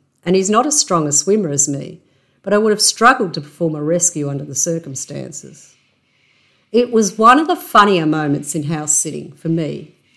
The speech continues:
and one of the most endearing, because it was a shared experience, and those are the best. We got everything in place securely,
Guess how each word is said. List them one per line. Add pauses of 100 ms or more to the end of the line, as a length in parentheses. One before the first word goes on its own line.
and
one
of
the
most
endearing, (120)
because
it
was
a
shared
experience, (260)
and
those
are
the
best. (1120)
We
got
everything
in
place
securely,